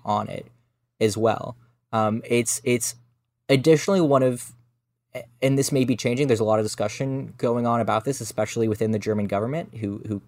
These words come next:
could actually, they already have a law that they could use to say, "Hey, you can't have Nazis on, you can't have this Nazi shit in Telegram." Um, but Telegram is one of these last places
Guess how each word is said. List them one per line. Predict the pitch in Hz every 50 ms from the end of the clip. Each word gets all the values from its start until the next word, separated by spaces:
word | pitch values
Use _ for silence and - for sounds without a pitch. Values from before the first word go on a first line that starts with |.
| _ _ _
could | - - 107
actually, | - 90 95 95 - - - 107 104 104
they | 98 98
already | 101 101 101
have | 98 98
a | 104
law | 95 98 101 101 101 101
that | 101 110
they | 98 98
could | 101 - 98 98
use | 101 101 104 104 104 - - _ _ _ - - - - - - - - - - - -
to | - 110
say, | - - 101 101
"Hey, | 98 107 101
you | 107 107 107
can't | - - 104 101
have | 107 104 98 -
Nazis | 101 98 98 104 - 107 98
on, | 101 98 101 101 104 - - _ -
you | 104 -
can't | - 127 110
have | 110 107 101
this | 104 -
Nazi | 110 104 104 104 - -
shit | 104 - - - 101 101 104 - - _ _ _ _ _ _ _ _ _ -
in | 110 104
Telegram." | - 107 107 107 113 139 147 151 156 151 - - -
Um, | 107 101 101 98 98 98 101 104 104 _ _ _ _ _ _ _ _ _ _ _ _ _ _ _ _ _ _ _ _ _ _ _ _ _ _ _ _ -
but | - 117 - 123 117 -
Telegram | - - 170 170 151 175
is | 165 139
one | 156 151
of |
these | 139 120
last | 143 131 131 - -
places | - 131 131 120 - 123 113 104 -